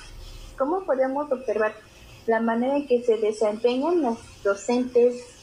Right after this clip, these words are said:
en, en el Jardín de Niños ahora y cómo estamos, cómo se vincula esta información a la realidad. Y bueno, es muy impresionante. Este, bueno,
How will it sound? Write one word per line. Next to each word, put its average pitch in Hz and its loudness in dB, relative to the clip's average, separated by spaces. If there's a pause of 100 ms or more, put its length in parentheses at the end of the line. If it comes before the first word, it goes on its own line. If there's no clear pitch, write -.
(120)
en, 175 -8 (580)
en 202 0
el 190 -4
Jardín 214 0
de 240 4
Niños 233 0
ahora 208 -2
y 415 -8
cómo 262 -2
estamos, 254 -4 (300)
cómo 302 0
se 302 2
vincula 247 0
esta 240 -2
información 240 -2 (360)
a 190 -2
la 180 -2
realidad. 180 -2 (840)
Y 190 -10 (160)
bueno, 208 -2
es 214 -4
muy 226 0
impresionante. 226 0 (720)
Este, 202 -4
bueno, 233 4